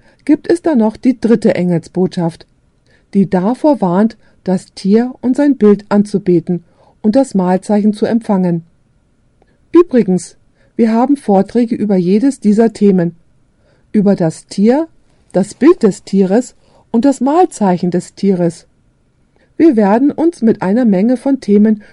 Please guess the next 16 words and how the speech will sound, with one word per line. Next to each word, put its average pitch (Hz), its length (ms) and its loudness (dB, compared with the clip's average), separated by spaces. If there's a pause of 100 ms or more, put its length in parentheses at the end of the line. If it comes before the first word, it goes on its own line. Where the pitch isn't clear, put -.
(120)
über 214 200 2
die 269 140 2
Bibelprophezeiungen 208 1300 0 (220)
in 220 120 0
der 190 160 2
zweiten 208 420 -2
Hälfte 202 420 -2
in 240 120 -4
dieser 226 260 0
Vortragsreihe 185 840 -2
befassen. 185 600 -4 (720)
Aber 196 240 0
der 190 140 -2
dritte 277 400 -2
Engel 233 280 0
sagt, 185 380 -2